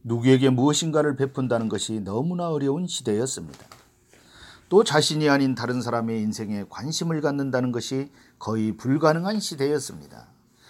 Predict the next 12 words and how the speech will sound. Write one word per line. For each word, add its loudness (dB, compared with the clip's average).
그래서 2
타인의 2
기쁨이나 2
슬픔은 -4
나에게 2
아무런 0
의미가 0
없었습니다. -6
살아가면서 4
누군가와 2
깊은 -8
교제와 2